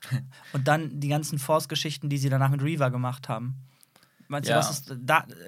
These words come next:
Speaker 2: das ist das, wo das Geld reinfließt, quasi so die berühmte Folge neun von jeder Game of Thrones Staffel?
Speaker 1: Ja, ja,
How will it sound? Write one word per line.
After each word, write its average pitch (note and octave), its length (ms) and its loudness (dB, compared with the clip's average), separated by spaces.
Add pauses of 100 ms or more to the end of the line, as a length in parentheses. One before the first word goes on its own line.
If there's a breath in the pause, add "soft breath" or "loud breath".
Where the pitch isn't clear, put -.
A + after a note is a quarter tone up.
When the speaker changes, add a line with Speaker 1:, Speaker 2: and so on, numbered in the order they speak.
Speaker 2:
das D#3+ 280 0
ist F3+ 140 -4
das, F3 200 2
wo D#3+ 220 -2 (540 loud breath)
das C3+ 160 -4
Geld D#3 220 2
reinfließt, F3+ 400 0
quasi G3 340 4
so E3+ 340 2
die D3 300 -4
berühmte D#3+ 340 -2
Folge D3+ 260 -2
neun D3+ 240 0
von D#3+ 140 -6
jeder D3 180 2
Game C#3+ 140 0
of C3+ 140 -2
Thrones D3 240 -2
Staffel? B2+ 340 -4 (320 loud breath)
Speaker 1:
Ja, C3+ 400 4
ja, C#3 360 4